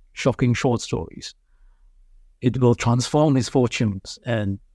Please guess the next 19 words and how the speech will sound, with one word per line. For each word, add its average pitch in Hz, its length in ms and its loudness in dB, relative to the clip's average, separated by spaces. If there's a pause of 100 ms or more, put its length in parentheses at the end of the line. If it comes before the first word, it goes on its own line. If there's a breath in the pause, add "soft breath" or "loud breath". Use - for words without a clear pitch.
solidify 127 760 2
his 110 160 0
reputation, 110 720 0 (880)
both 117 240 0
for 113 180 -2
good 131 300 2 (640)
and 104 180 4
bad. 98 280 0 (2000)
The 123 100 4
House 185 260 0
of 135 140 0
Doors 113 540 0 (180)
is 117 160 -4
a 120 60 0
tale 131 640 2 (340)
of - 400 -6 (600)
love 123 560 2
and 107 180 2
betrayal, 110 720 0